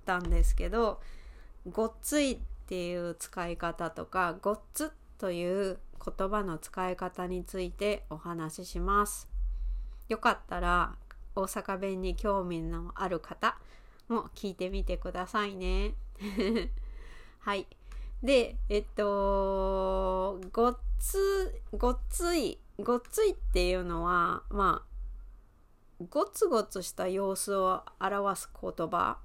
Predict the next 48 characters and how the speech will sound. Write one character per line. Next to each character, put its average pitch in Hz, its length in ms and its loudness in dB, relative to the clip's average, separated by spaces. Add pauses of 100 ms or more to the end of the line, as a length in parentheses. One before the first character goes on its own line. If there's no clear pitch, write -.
(160)
「ご 220 160 2
つ 427 260 2
い」 - 220 -2 (120)
の 185 200 0
間 175 280 0
に、 214 380 0 (840)
大 233 140 8
阪 233 360 2
弁 220 260 0
特 220 360 -2
有 208 240 2
の 220 400 0 (200)
ち - 160 -8
っ - 40 -18
ち - 60 2
ゃ 269 80 4
い 226 140 -2
「つ」 208 280 -2 (360)
が 226 200 4
入 262 240 2
っ - 60 -4 (200)
て 220 280 6
変 254 260 0
化 185 160 2
し - 80 -8
た 196 160 -2
も 185 160 -2
の 185 180 0
だ 202 300 4 (560)
っ - 20 -20
て 285 120 4
言 262 100 6
わ 196 120 6
れ 185 120 2
て 185 180 -4
い 180 60 -2
ま 202 220 2
す。 - 180 -16 (640)
で、 269 320 4
こ 220 240 -6
の 247 260 -2
ち - 140 -8
っ 233 100 -10
ち - 80 -2
ゃ 339 80 0
い 269 180 -2
「つ」 - 120 -8
っ - 20 -16